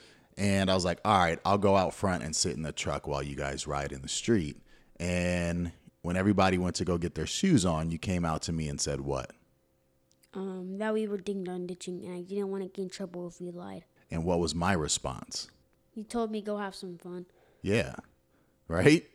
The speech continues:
Speaker 1: Like, I was like, "You're supposed to be ding-dong and ditch. Like, that's what little kids do. Like, don't worry, I'll be here. If anything happens, just run back this way."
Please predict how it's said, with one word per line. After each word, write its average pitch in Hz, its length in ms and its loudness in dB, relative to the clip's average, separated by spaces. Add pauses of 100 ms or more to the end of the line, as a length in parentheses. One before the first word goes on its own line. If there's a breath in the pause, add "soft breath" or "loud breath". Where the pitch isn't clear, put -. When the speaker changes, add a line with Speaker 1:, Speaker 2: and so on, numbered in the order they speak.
(140)
Speaker 1:
Like, 90 240 -2
I 90 80 0
was 92 120 0
like, 82 160 -2
"You're 90 80 -4
supposed 127 300 4
to 90 60 -2
be 80 140 -2
ding-dong 69 460 -4
and 67 120 -6
ditch. 65 300 -6
Like, 69 380 -6 (480 soft breath)
that's - 200 -6
what 87 220 0 (220)
little 87 180 0
kids 85 280 0
do. 87 320 4 (140)
Like, 78 380 -4
don't 98 160 0
worry, 82 300 2
I'll 90 140 2
be 85 140 -2
here. 82 200 0
If 80 100 -4
anything 82 280 -2
happens, 80 360 -4
just 82 200 -4
run 78 220 -6
back 82 260 -4
this 117 220 0
way." 67 260 -4